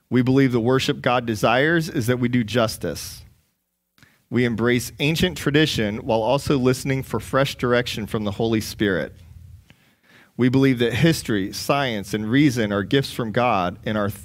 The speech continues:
and are authoritative sources of truth in God's revelation. We believe that certainty is the opposite of faith. We believe that it is in our diversity that we most reflect God's divinity.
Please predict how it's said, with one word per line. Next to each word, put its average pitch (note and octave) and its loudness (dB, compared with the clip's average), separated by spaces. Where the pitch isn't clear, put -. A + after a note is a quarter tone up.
and B2 0
are A2 2
authoritative D3+ 0
sources C3+ -2
of F#2+ -2
truth C#3 0
in G#2+ -4
God's A2+ 0
revelation. G#2 0
We B2+ 4
believe C3+ 4
that A#2 0
certainty B2 0
is A2 -4
the A#2+ 2
opposite A#2+ 0
of G2 -2
faith. F#2+ -4
We A#2+ 2
believe B2+ 4
that A#2+ 2
it A#2+ 2
is A#2 2
in B2 0
our A2 0
diversity G2 0
that G#2+ 0
we A2 0
most B2+ 0
reflect G#2+ -2
God's G2+ 0
divinity. G2 -4